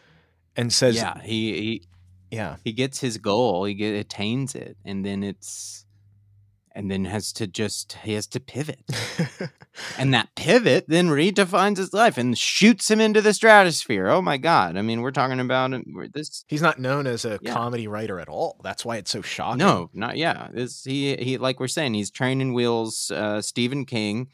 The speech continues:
Speaker 2: uh, is squarely a horror, uh,
Speaker 1: Mm-hmm.
Speaker 2: icon.
Speaker 1: Mm-hmm.
Speaker 2: So it, that's, that's fascinating.
Speaker 1: And then sp-,
Speaker 2: Uh,
Speaker 1: yeah.
Speaker 2: that it's, yeah, I just try to relate to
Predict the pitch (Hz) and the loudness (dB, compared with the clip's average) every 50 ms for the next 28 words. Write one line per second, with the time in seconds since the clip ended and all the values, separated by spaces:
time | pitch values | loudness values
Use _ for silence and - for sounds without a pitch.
0 | _ _ _ _ _ _ _ - - 110 110 110 110 85 113 113 110 110 - - | _ _ _ _ _ _ _ -6 -4 -2 -2 -2 -2 -2 -4 -4 -6 -6 -8 -10
1 | - - - 117 113 113 120 123 123 127 127 127 123 120 123 117 120 127 123 117 | -8 -6 -4 -2 0 0 0 0 0 0 -2 0 2 2 0 0 0 2 2 2
2 | 113 117 120 123 120 120 120 120 - - 117 117 120 120 120 120 120 - 127 131 | 4 2 2 2 0 0 0 -2 -2 -2 -2 -2 -2 -2 -4 -4 -6 -4 -2 -2
3 | 123 131 135 120 120 131 135 - - 104 85 - - - 113 131 127 135 143 127 | 0 2 2 2 2 2 0 -4 -8 -8 -10 -8 -10 -8 -4 -2 0 0 0 -2
4 | 120 104 - - - - - - - 110 104 101 98 92 - 107 104 - _ - | -2 -6 -10 -16 -20 -16 -16 -12 -6 -6 -4 -4 -4 -4 -4 -6 -6 -8 _ -4
5 | 113 113 - - - - _ - 110 - - - - 143 135 110 - - - 101 | -4 -2 -2 -6 -12 -10 _ -6 -6 -6 -6 -2 0 0 0 0 -4 -8 -12 -12
6 | 90 - - - - _ _ _ _ _ _ - 131 135 131 101 98 95 92 90 | -12 -14 -16 -20 -20 _ _ _ _ _ _ -2 0 0 2 2 0 0 -2 -4
7 | 90 92 92 110 98 95 95 85 - - - - - - _ - - _ _ - | -6 -4 -4 -2 -2 -2 -2 -4 -8 -12 -14 -14 -16 -16 _ -16 -16 _ _ -20
8 | - - _ - 113 117 120 131 135 135 - 151 139 127 113 107 104 95 95 95 | -20 -14 _ -6 -4 -4 -4 -4 -6 -4 -4 -2 0 0 0 0 -2 -2 -2 -2
9 | 107 131 139 127 107 95 | -2 -2 -2 -2 -4 -4